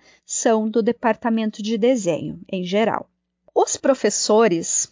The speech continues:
não são professores de um curso, mas eles são professores de um departamento que podem atuar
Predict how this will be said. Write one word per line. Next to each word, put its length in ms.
não 300
são 280
professores 1000
de 180
um 240
curso, 960
mas 240
eles 220
são 280
professores 1000
de 500
um 320
departamento 1300
que 160
podem 600
atuar 520